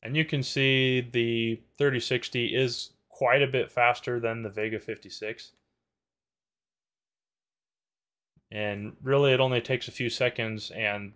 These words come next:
this thing is rendered out in a nice preview. So I wouldn't go out, based on this even, I wouldn't go out and buy a Vega fifty-six right now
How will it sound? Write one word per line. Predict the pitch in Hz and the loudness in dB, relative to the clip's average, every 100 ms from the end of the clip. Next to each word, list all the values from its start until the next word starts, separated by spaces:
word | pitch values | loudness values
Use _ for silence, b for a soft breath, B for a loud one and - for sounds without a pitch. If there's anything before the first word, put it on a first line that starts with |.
| - | -6
this | 117 - | -6 -4
thing | 120 | -4
is | 107 92 | -4 -6
rendered | 104 107 104 | -4 -2 0
out | 101 104 | 2 2
in | 101 | 0
a | 98 | -8
nice | 98 101 - | -10 -10 -12
preview. | - 107 107 104 - _ _ _ _ _ _ _ _ _ _ _ _ | -14 -14 -12 -14 -18 _ _ _ _ _ _ _ _ _ _ _ _
So | - 131 123 120 - _ - | 0 4 4 4 -4 _ 2
I | 143 | 8
wouldn't | 170 151 | 10 10
go | 147 151 143 | 10 12 12
out, | 139 143 - _ _ | 12 10 4 _ _
based | 135 131 - | 0 2 4
on | 127 | 4
this | 147 139 120 | 4 4 4
even, | 113 113 | 2 0
I | 120 | 0
wouldn't | 127 110 | 0 0
go | 120 | 6
out | 123 117 | 6 6
and | 98 | 4
buy | 101 113 | 4 4
a | 117 | 4
Vega | 123 127 | 0 -2
fifty-six | - - 139 - 143 - | -6 -10 -10 -8 -8 -6
right | 131 | -6
now | 120 123 135 | -4 -6 -6